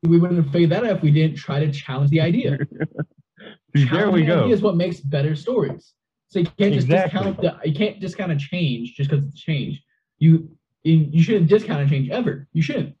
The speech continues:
Speaker 1: You should never discount a change.
Speaker 2: No,
Speaker 1: What you
Speaker 2: definitely.
Speaker 1: should do is discount the writing, not the change. Say, "This is an interesting idea. The way you did it was horrible."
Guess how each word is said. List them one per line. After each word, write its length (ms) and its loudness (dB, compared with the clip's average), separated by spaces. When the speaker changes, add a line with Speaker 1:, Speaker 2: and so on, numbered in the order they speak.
Speaker 1:
You 80 0
should 140 -2
never 260 4
discount 340 0
a 40 0
change. 320 -6
Speaker 2:
No, 320 4
Speaker 1:
What 100 2
you 60 2
Speaker 2:
definitely. 380 -4
Speaker 1:
should 100 2
do 300 4
is 120 2
discount 400 -2
the 120 0
writing, 500 -2
not 180 0
the 60 -2
change. 460 -6
Say, 460 0
"This 260 0
is 140 0
an 80 0
interesting 400 -4
idea. 600 2
The 60 -2
way 140 2
you 120 -2
did 160 4
it 200 -2
was 120 -10
horrible." 400 -4